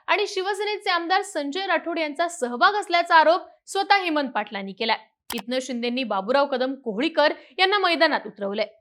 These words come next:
कोहळीकर हे जरी हेमंत पाटलांचे निकटवर्ती असले तरी हेमंत पाटील मात्र नाराज झाले. याबाबतची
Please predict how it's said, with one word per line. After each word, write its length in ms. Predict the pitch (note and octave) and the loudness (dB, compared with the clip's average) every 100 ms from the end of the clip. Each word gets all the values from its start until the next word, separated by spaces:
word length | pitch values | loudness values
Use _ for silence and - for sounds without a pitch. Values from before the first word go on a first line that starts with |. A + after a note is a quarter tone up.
| _ _ | _ _
कोहळीकर 480 | A#3 A#3 C4+ C4 C4+ | -4 -2 0 0 0
हे 100 | C4 | 0
जरी 200 | C4 C#4 | 0 0
हेमंत 340 | A#3+ A3+ C#4 | -2 -6 -4
पाटलांचे 500 | C4+ B3 B3+ B3+ D4 | -2 -2 -4 -6 -6
निकटवर्ती 640 | A#3+ G3+ D4+ E4 F4 E4+ | -6 -2 -2 0 -2 2
असले 340 | E4 D4+ D4 F4+ - _ - | 0 2 2 2 0 _ 0
तरी 180 | A4 G#4 | 2 2
हेमंत 280 | F4+ G#4 | 0 0
पाटील 300 | G4+ G4 G4 | 2 2 2
मात्र 280 | F#4 F#4 F#4+ | 0 0 2
नाराज 420 | F4 D#4+ C#4 G3+ | 4 6 6 2
झाले. 140 | - G#3 - _ - | -4 -8 -8 _ -8
याबाबतची 520 | A3 A3+ A3+ G3+ | -4 -2 -4 -6